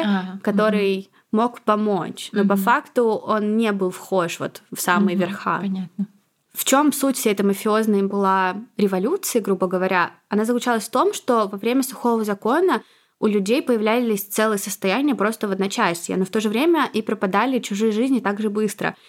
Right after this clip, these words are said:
Speaker 2: И чем больше вертелось денег в подпольном мире алкогольных напитков, тем больше было смертей.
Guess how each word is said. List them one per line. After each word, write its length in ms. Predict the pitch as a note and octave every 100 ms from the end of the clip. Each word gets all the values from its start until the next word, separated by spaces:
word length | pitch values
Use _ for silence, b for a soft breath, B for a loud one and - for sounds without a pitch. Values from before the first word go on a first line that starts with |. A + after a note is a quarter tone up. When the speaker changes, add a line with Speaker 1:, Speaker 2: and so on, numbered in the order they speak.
| b _
Speaker 2:
И 220 | A#3 A#3+
чем 240 | G3+ A3+ A3
больше 520 | A#3 B3 B3 B3 G#3
вертелось 560 | G#3 G3+ A#3+ A3+ G3+ F#3
денег 380 | G#3+ A3+ F#3
в 20 | -
подпольном 540 | G3 - G#3 G#3 G3
мире 260 | G3+ G#3 F#3+
алкогольных 580 | F#3+ G3 G3+ G3+ G3
напитков, 520 | G3+ F3 C#4+ F#4 E4+ -
тем 160 | G#3+
больше 360 | G3+ G3+ B3 B3+
было 260 | A#3+ G#3+ G#3+
смертей. 680 | - G3+ G3 - F3 -